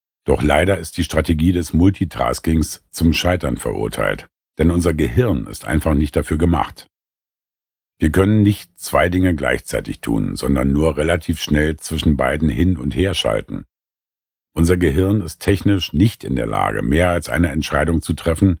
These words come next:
oder mehr als eine komplexe Aufgabe gleichzeitig auszuführen. Wenn wir zwei Dinge zur selben Zeit tun,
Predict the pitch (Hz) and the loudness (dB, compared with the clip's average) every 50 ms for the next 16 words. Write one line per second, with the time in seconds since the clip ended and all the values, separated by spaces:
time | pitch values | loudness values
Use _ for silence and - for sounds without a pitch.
0 | _ _ - 76 80 82 85 85 90 90 90 85 - 82 90 85 - 87 80 - | _ _ 0 2 4 4 4 4 2 2 0 -2 -2 -2 -2 -2 0 -2 -2 -2
1 | - 82 80 - - - 55 73 80 78 - - 78 80 80 80 71 69 65 71 | -2 -4 -4 -2 -2 -2 0 0 -2 -2 -2 -4 -4 -2 -2 0 0 2 2 2
2 | 76 - - - 78 76 71 67 76 65 - - 69 65 - - - - - - | 0 -2 -2 -2 -2 -2 0 -2 -4 -4 -2 -2 -2 -2 -2 -4 -8 -10 -6 -4
3 | 62 57 53 50 50 50 - _ _ _ _ _ _ _ _ _ _ _ _ _ | -2 -2 -2 -2 -4 -8 -10 _ _ _ _ _ _ _ _ _ _ _ _ _
4 | _ _ _ _ _ _ _ _ _ _ - 80 90 92 95 90 76 - - 82 | _ _ _ _ _ _ _ _ _ _ 2 4 4 4 4 2 0 0 0 0
5 | 82 85 90 95 98 98 90 - 90 80 80 85 85 85 80 - - 80 73 67 | 2 2 2 2 2 2 2 0 -2 -2 0 0 0 0 -2 -2 0 -2 -2 -2
6 | 64 - - - 90 87 90 98 104 104 101 | -4 -8 -4 0 2 4 4 4 4 2 0